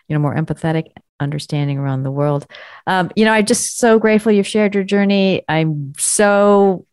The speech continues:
in awe of you and how you're part of the solution for so many families out there.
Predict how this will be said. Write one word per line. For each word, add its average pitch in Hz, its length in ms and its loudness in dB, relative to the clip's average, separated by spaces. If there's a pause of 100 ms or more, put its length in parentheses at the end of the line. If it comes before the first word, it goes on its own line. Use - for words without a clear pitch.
(140)
in 165 200 0 (120)
awe 175 280 2
of 180 120 0
you 190 240 4
and 175 100 2
how 180 100 2
you're 160 200 0
part 175 260 0
of 160 40 4
the 160 60 2
solution 165 640 -2
for 143 240 -4
so 160 220 -4
many 156 180 -2
families 151 500 -2
out 147 220 -2
there. 151 260 -2